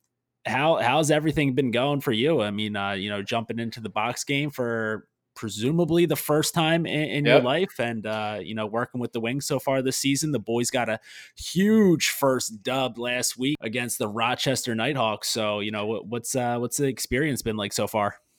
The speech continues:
Speaker 2: Yeah, it has been awesome playing box. It is my first time confirmed playing box. Um, you know, dabbled in it a little bit at Duke. We did a little bit box, but nothing like, like, uh,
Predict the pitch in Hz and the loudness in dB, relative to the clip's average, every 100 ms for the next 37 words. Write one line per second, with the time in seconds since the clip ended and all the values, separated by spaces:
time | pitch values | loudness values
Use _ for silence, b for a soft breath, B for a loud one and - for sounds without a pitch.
0 | _ _ 139 135 120 139 160 139 120 120 | _ _ 8 8 10 8 6 6 6 10
1 | 117 113 113 117 113 107 107 107 120 120 | 8 8 2 4 6 8 6 6 2 2
2 | 110 - 117 110 117 113 110 110 113 120 | 0 4 4 6 4 6 4 4 2 0
3 | 110 - 107 107 117 - 113 104 104 107 | 0 4 4 4 2 2 2 6 8 8
4 | 120 - - - 113 104 101 101 101 95 | 6 -2 -6 -4 0 2 2 2 0 -4
5 | - 113 104 104 - _ - 120 117 120 | 0 2 4 2 0 _ 2 8 8 8
6 | 120 117 117 123 135 127 127 123 131 131 | 8 8 6 8 8 10 8 8 6 6
7 | 131 110 117 117 117 117 113 104 120 120 | 4 4 4 6 6 6 4 6 8 8
8 | 120 113 113 117 120 113 107 107 101 - | 6 0 4 4 4 2 4 2 0 -12
9 | _ _ - 117 107 113 110 107 107 | _ _ 2 2 4 2 4 4 2